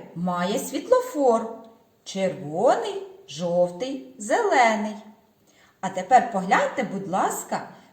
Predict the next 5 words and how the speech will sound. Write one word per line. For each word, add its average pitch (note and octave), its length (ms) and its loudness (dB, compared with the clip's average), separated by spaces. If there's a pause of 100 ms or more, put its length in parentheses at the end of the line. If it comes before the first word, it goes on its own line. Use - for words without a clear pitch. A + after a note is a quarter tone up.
(120)
на E3+ 240 -8
цей G#3 580 -4 (180)
малюночок. G3 720 -2 (1800)
Одне F3+ 580 -2
яблучко D#3+ 720 -8